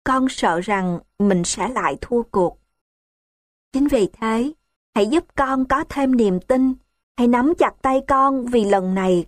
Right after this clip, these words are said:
con phải thắng. Ba mẹ ơi, con phải sống và cần phải sống vì con trai con, đứa con được sinh ra trong tội lỗi của mẹ nó. Và vì cả ba mẹ nữa,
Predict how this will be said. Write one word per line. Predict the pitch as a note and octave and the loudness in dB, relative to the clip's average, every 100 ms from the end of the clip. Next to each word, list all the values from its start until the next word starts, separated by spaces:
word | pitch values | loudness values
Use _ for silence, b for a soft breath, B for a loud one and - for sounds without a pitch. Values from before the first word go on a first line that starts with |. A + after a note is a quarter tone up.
| - | -4
con | B3 B3+ | -2 -2
phải | - F#3 - | -2 -6 -4
thắng. | C4 A#3+ C#4+ G4 _ _ _ _ _ _ _ _ _ _ _ - | -2 0 0 -2 _ _ _ _ _ _ _ _ _ _ _ -4
Ba | A#3+ A#3 | -2 0
mẹ | A3+ F#3+ F3+ | 0 0 -2
ơi, | A3 B3 B3 - _ _ _ - | -2 -2 -6 -10 _ _ _ -4
con | C4 | -4
phải | C4 F3+ G3+ | -2 -4 -4
sống | - C#4+ B3 F4 G#4+ _ | -4 -2 0 -2 -6 _
và | A#3+ - - | -4 -4 -2
cần | A3 G3 | -2 -2
phải | F#3+ F#3 | -4 -4
sống | - B3+ C4+ F4+ _ _ B3 | -4 -4 -2 -6 _ _ 0
vì | G#3 C4+ | 0 2
con | B3+ B3+ | -2 0
trai | C4 B3+ B3 | -2 -2 0
con, | C4 C4+ C4+ _ _ _ _ - | 0 0 -2 _ _ _ _ -2
đứa | C4+ C4+ | 0 0
con | C4 B3 A#3+ | 0 2 2
được | G3 - | 0 0
sinh | B3+ A#3+ | 0 2
ra | B3 A#3 A#3 | 2 2 0
trong | A#3 B3 A#3+ | 0 -2 0
tội | G3+ E3+ | -2 0
lỗi | F#3 D3 A#3 | 0 0 -2
của | A#3 | -2
mẹ | B3+ F#3+ D3 | -2 -2 -2
nó. | G3+ G#3+ C4+ D#4 _ _ _ _ _ _ - | -2 -2 -6 -10 _ _ _ _ _ _ -4
Và | A3 | -2
vì | F#3+ G3+ F#3+ F3+ - | 2 4 2 0 -2
cả | F#3+ | 0
ba | A#3 C4 | 0 0
mẹ | C4 F#3 F3 | 0 0 2
nữa, | F#3+ E3 A3 E4+ | 2 2 -2 -4